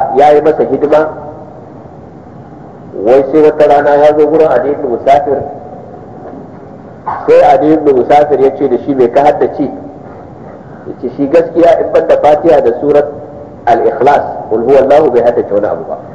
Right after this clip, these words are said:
To nan take sai Ali ibn Musafir wai sai ya daki kirjinsa. Yana da kar kirjinsa nan take sai ya ji ya haddace Qur'ani gaba ɗaya. Kawai ko ina ka ja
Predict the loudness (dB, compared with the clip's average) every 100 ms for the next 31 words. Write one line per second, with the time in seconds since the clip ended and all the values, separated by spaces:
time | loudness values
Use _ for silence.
0 | -18 -18 -18 -20 -20 -20 -20 -20 -20 -20
1 | -20 -20 -20 -20 -20 -20 -20 -16 -4 0
2 | 2 2 2 0 2 2 2 2 0 -2
3 | -2 -2 2 2 2 0 0 -2 -4 0
4 | 2 2 -2 -6 -4 -2 -2 -4 -6 -8
5 | -14 -18 -20 -20 -20 -20 -20 -20 -20 -20
6 | -20 -20 -16 -14 -12 -12 -12 -14 -14 -14
7 | -16 -16 -16 -16 -16 -2 2 4 4 2
8 | 2 0 0 -4 0 0 0 0 2 2
9 | 0 0 0 2 2 2 2 2 -2 -4
10 | -2 2 0 2 2 2 2 0 -2 -6
11 | -12 -14 -14 -14 -12 -12 -14 -14 -14 -14
12 | -14 -8 -8 -2 2 4 2 2 0 2
13 | 0 0 0 2